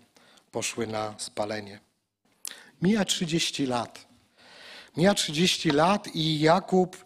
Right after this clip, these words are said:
wraz ze swoją rodziną postanowił wybrać się do swojego miejsca zamieszkania z czasów dzieciństwa.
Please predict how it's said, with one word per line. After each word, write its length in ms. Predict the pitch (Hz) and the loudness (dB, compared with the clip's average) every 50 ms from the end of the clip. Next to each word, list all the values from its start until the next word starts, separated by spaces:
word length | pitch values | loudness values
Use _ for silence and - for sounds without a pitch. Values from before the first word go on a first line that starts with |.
| - - - - - - | -20 -20 -20 -20 -12 -10
wraz 380 | 131 117 147 160 170 180 160 | -2 2 4 4 4 4 4
ze 120 | 160 175 165 | 0 -2 -2
swoją 400 | - - - 170 170 156 147 143 | -2 0 0 2 4 4 2 2
rodziną 560 | 143 143 131 - 156 175 180 170 165 170 170 | 0 0 0 2 2 4 4 4 4 2 0
postanowił 720 | - 147 - - - 156 156 160 156 147 160 160 156 151 - - - - - - - - | -2 -4 -6 -2 0 2 2 2 2 2 2 0 0 0 -4 -8 -14 -14 -14 -16 -12 -8
wybrać 500 | 117 113 175 233 196 180 151 139 131 - | 4 6 6 6 6 4 0 0 0 0
się 280 | - - - 147 147 | -2 0 2 2 0
do 400 | 139 127 143 139 139 139 139 139 - - | 2 2 2 4 4 2 0 -4 -8 -12
swojego 480 | - - - - 147 160 170 156 147 135 | -12 -10 -2 0 2 2 2 2 0 0
miejsca 400 | 139 147 165 160 - - 160 143 | 2 0 0 0 0 0 0 2
zamieszkania 760 | 147 143 143 143 - - - - 135 131 135 139 160 202 196 - - - - - - - - | 2 2 0 0 -2 -2 0 0 0 2 2 0 -2 -2 -4 -6 -12 -18 -18 -18 -18 -10 -4
z 40 | - | -4
czasów 640 | - - 160 151 - - 160 156 143 - - - - | 0 2 2 0 2 -2 -4 -4 -4 -6 -14 -16 -18
dzieciństwa. 1000 | 123 127 120 - 139 123 - - 135 135 131 120 - - - - 139 143 175 208 | -16 -6 -2 -2 0 0 0 -2 0 0 -2 -2 -4 -6 -2 2 2 4 4 2